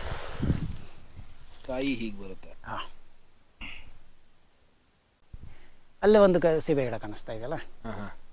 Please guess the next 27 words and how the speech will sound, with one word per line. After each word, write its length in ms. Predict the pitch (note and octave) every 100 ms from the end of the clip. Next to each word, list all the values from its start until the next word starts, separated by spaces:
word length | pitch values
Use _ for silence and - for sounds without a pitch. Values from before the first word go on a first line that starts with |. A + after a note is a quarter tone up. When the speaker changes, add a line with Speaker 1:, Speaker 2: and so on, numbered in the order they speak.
| D3
Speaker 2:
ಅದು 100 | D#3+
ಬೀಟ್ರೂಟ್ 340 | G3+ - G#3
ಸೀಬೆ 260 | - B2+ A#2
ಅಂತ. 180 | G#2 - - - - -
Speaker 1:
ಎಲ್ಲಿ? 380 | B2 C3 D3 F#3+ - - - -
Speaker 2:
ಬನ್ನಿ. 200 | A#2 - - - - -
Speaker 1:
ಅದು? 260 | C3 D#3 D3 - - -
Speaker 2:
ಹಾ. 200 | E3+ C#3+ - - - - - - - -
ಅದು 100 | G#3+
ಬೀಟ್ರೂಟ್ 340 | A3+ C4+ D4
ಹಣ್ಣಿನ 280 | A3+ A#3+ A#3+
ಕಲರ್, 300 | G#3+ G3+ G#3+
ಬೀಟ್ರೂಟ್ 440 | F3+ F3+ A3+ C4+ A#3+
ಕಲರ್ 340 | A3 A3 G#3
ಹಣ್ಣು 160 | E3 F#3
ಬರ್ತದೆ 360 | D3+ - A2
ಅದರಲ್ಲಿ. 400 | G#2+ G2+ F#2+ - - - - - - - - -
Speaker 1:
ನಾನೀಗ 280 | C#3+ E3+ D3+
ಅಬ್ಸರ್ವ್ 280 | C#3+ F3+
ಮಾಡ್ತಿರೋದು 340 | F3+ E3 D#3+ D3+
ಏನು 160 | D3+
ಅಂತ 180 | D3 C3+
ಹೇಳಿದ್ರೆ, 400 | C3 C#3+ C3 B2
Speaker 2:
ಹಾ. 340 | C#3 C3+ A#2+ - - A#2
Speaker 1:
ಎಲೆ 320 | C3+ E3 E3
ಹೂಗಳು. 420 | D3 G3+ E3+ B2+
Speaker 2:
ಹಾ. 500 | - - E3 C3+ -